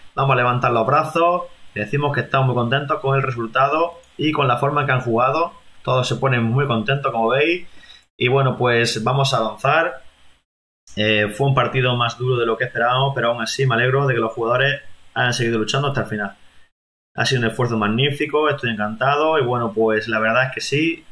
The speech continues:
contento de pasar a la siguiente ronda de la F A Cup. Hemos sufrido mucho, pero hemos acabado pasando. Bueno, pues Memphis Depay, que acaba saliendo al Real Madrid, eh, del Olympique de Lyon. Eh, aprecio la honestidad de Sebastián,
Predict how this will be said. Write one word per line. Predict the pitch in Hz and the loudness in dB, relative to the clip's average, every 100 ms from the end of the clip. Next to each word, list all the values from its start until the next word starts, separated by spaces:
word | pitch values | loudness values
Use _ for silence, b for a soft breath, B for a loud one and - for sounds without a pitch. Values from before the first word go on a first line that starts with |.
| - | -8
contento | - 135 117 143 151 147 | -2 0 2 0 0 0
de | 127 | 0
pasar | 113 - 143 | 0 0 0
a | |
la | 123 | 0
siguiente | 120 135 127 | -2 -2 0
ronda | 139 131 | 0 0
de | 110 | 0
la | 113 | 2
F | 135 135 | 0 -2
A | 110 - | -4 0
Cup. | 143 147 - b b b b | 0 0 -6 b b b b
Hemos | 143 135 131 | 0 0 0
sufrido | 123 127 107 | 0 0 0
mucho, | 110 143 151 165 170 180 B B B B B - | 2 0 0 2 2 0 B B B B B -6
pero | 131 139 151 151 | 0 2 2 2
hemos | 135 | 2
acabado | 127 127 117 | 2 2 2
pasando. | 113 - 104 110 | 0 -2 -4 -2
Bueno, | 131 120 | 0 0
pues | - 117 | 0 -2
Memphis | 139 160 156 | 0 0 2
Depay, | 127 - 151 165 175 | 0 2 2 2 2
que | 151 | 2
acaba | 131 135 | 4 2
saliendo | 135 123 143 151 165 165 - | 2 0 0 -2 -2 0 2
al | 135 143 135 | 4 2 2
Real | 131 127 | 0 2
Madrid, | 113 117 143 165 180 b b b b b | 0 0 0 0 -4 b b b b b
eh, | - 117 | -2 0
del | 110 135 | 0 2
Olympique | 143 120 127 | 2 2 0
de | 117 | 2
Lyon. | 110 110 107 101 - | 2 2 0 -6 -10
Eh, | 110 107 107 104 104 104 104 | -2 2 2 2 2 2 0
aprecio | 127 135 | -2 0
la | 120 | 2
honestidad | 120 123 - 117 127 131 123 | 2 0 -2 0 2 4 4
de | 120 117 113 110 | 4 4 2 0
Sebastián, | 107 120 120 117 127 123 117 117 - | -2 -4 -2 -2 -2 0 0 -2 -4